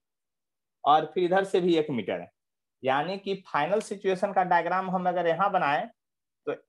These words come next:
एक मीटर धागा ये भी और एक मीटर धागा ये भी, यहाँ ये ब्लॉक एक मीटर गया, तो इसको दो मीटर धागा का जरूरत है। इधर से धागा फिक्स्ड है,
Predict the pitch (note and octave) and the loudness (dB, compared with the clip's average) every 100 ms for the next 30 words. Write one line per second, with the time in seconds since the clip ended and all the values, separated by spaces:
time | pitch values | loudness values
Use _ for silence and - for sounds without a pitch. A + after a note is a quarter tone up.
0 | D#3+ F#3 G#3 F#3 F#3 F#3+ F3 F3 F3 F#3+ | -6 -4 -4 -6 -2 -2 0 0 2 0
1 | F#3 G#3+ F#3 C#3 G2 - B2+ C#3 C#3+ F3+ | 2 0 0 -4 -6 -4 0 2 0 -6
2 | F3+ F3 E3 E3 D#3+ D#3 D#3 D3 A2+ G2 | -6 -4 -2 0 0 0 0 -2 -2 -10
3 | E2 _ _ _ _ - C3+ D3+ F3+ G#3 | -18 _ _ _ _ -2 0 0 0 -2
4 | - _ E3+ F#3 B3 A#3+ D#3+ B2+ D3+ A#3 | -4 _ -4 2 4 2 -4 -2 2 4
5 | C4 A#3 G3+ G3 F#3+ E3 C3 D3 G3 - | 2 0 -2 -4 -4 0 2 2 0 -4
6 | E3+ - F#3+ C3+ C3+ A3 A3+ G#3 G3+ F3 | -6 -4 -6 -4 2 4 4 0 -2 -2
7 | E3+ E3 E3 C#3+ B2 A2 G#2 G2+ F2 _ | 2 2 2 0 0 0 -2 -6 -8 _
8 | _ _ _ _ _ _ A2+ B2 D3 F3+ | _ _ _ _ _ _ 0 2 2 0
9 | F3+ E3+ F3 F#3 F3+ - B3 - G#3 A3 | -4 -4 -2 -2 -2 -6 -8 -4 0 0
10 | B3 | -2